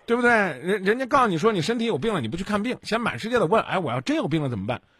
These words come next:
哎，我要是误诊怎么办？你有这操心的功夫，你不是瞎耽误功夫吗？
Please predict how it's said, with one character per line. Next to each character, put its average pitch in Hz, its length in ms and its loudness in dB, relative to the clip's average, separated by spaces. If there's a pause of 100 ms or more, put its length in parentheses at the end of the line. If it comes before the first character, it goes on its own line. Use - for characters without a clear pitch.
(120)
哎， 180 100 2
我 185 120 4
要 214 100 6
是 254 100 0
误 392 180 2
诊 160 200 2
怎 135 100 2
么 120 80 -2
办？ 135 160 0 (640)
你 247 200 2
有 180 200 4
这 285 160 4
操 214 260 2
心 226 100 0
的 220 60 0
功 214 180 0
夫， 196 120 0
你 170 80 -2
不 180 80 -6
是 - 100 -6
瞎 240 220 2
耽 202 180 2
误 160 60 -2
功 165 160 -2
夫 143 80 -4
吗？ 107 240 -4